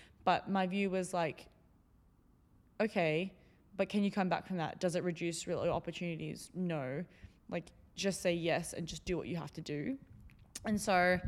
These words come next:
I think it started there with university and the confidence to, like, make decisions for myself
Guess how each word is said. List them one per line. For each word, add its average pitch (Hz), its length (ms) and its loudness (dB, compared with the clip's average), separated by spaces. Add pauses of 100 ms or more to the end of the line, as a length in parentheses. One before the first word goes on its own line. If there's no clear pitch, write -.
(640)
I 202 80 4
think 240 160 2
it 285 80 2
started 247 240 2
there 175 200 6
with 165 160 0
university 180 680 -2
and 180 100 0
the 165 40 -4
confidence 175 500 -6
to, - 120 -4
like, 165 220 -2
make - 160 -2
decisions 170 400 -6
for 170 100 -10
myself 156 560 -6